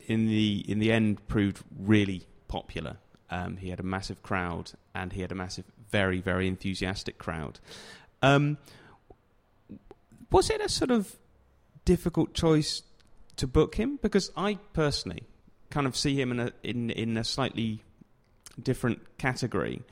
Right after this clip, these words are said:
When, when I, when I heard that he was playing Sonar, I didn't quite know how it would turn out, and it turned out really well in the end. But I sort of, I thought, "Oh, I wonder how that's gonna go down." W-, was it a difficult booking to make, or, or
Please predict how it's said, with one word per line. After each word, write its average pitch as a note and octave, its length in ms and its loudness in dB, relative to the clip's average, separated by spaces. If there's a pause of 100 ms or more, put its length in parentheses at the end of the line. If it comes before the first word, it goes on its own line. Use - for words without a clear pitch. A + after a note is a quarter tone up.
(400)
When, D3+ 220 4
when D3 140 -2
I, C3+ 200 4
when A#2 220 0
I B2+ 100 2
heard B2 380 2 (200)
that - 120 -4
he G#2+ 120 -2
was G2 180 -6
playing G2+ 460 -2 (140)
Sonar, G2+ 380 -2
I G2 40 -6
didn't A#2 280 -4 (320)
quite G2 200 -4
know G2+ 100 -2
how G2 140 -6
it F2 40 -6
would F#2+ 120 -10
turn A2 180 -4
out, G2 120 -8
and G2+ 120 -12
it - 100 -14
turned G2+ 220 -4
out G2 140 -6
really G2+ 160 -8
well A#2+ 180 0
in G#2+ 80 -4
the G2+ 100 -4
end. F#2+ 240 -8
But B2 80 -2
I C#3 120 2
sort G3+ 200 -4
of, F3+ 80 -8 (480)
I - 100 -2
thought, - 180 -4 (180)
"Oh, C4 80 -6
I G#3+ 60 2
wonder G3 200 2
how F3+ 120 0
that's E3+ 220 -6
gonna A2+ 200 -2
go F#2+ 140 0
down." - 360 -8
W-, - 200 -4 (180)
was A3+ 180 2
it C#4 100 -4
a D4+ 40 -2
difficult B3+ 420 -6
booking A3+ 260 -4
to G#3 100 -6
make, B3 360 -6
or, F3+ 300 0
or D#3+ 380 0